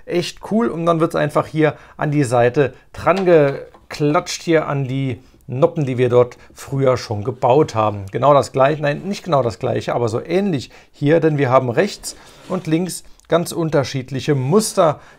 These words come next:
die hier gebaut wurden. Also nicht einfach eins zu eins kopiert, nee, hier ist alles individuell.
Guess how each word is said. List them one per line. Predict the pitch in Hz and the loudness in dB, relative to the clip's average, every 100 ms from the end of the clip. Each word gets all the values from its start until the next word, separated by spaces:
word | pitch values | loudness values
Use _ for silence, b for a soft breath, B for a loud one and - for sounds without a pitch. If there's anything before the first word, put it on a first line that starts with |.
| - | -8
die | |
hier | 120 123 | -2 -2
gebaut | 117 135 127 131 123 | 0 4 4 2 -2
wurden. | 110 107 | -2 0
Also | 131 165 185 | 2 4 4
nicht | 156 147 160 | 2 -2 -2
einfach | 151 139 135 | -2 -2 -2
eins | 139 131 | -2 -4
zu | - | -4
eins | 139 120 - | -4 -4 -8
kopiert, | 123 - 185 185 b b | -12 -2 -2 -2 b b
nee, | 127 135 160 - | -6 -4 -4 -6
hier | - 143 147 | -6 -4 -2
ist | 139 | -6
alles | 147 120 127 | -6 -4 -6
individuell. | - 123 117 113 117 151 165 110 | -8 -8 -8 -8 -6 -4 -2 -4